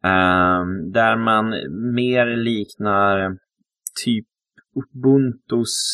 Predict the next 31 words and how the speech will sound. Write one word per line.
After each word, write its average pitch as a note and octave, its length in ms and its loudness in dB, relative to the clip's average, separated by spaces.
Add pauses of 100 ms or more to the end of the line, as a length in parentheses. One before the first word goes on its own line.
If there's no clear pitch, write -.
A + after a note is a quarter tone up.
(360)
tänk B2 460 -2
lite G2+ 280 -2
grann. D2+ 340 -2 (180)
Ehm, F2+ 600 -4 (500)
det - 80 -2
handlar A2 440 2
om G#2+ 280 0
att G#2 240 0
man, A2 340 0 (560)
man A2 160 2
har A#2 220 4
L A#2 240 2
T - 200 -4
S-versioner. A#2 960 0 (260)
Så G#2 580 0
att, - 520 -4
eh, F2+ 840 2
Drupal A2 580 2
sex - 220 -4 (280)
kommer A2+ 220 0
att G#2+ 80 0
gå G#2+ 120 4
in G2 180 2
i F#2+ 40 -4
en G2 260 -2
L G2 140 2 (100)
T - 80 -6
S-version G#2+ 1120 -2 (420)
nu A2 460 2 (800)
fram C3 420 4
tills G#2 580 2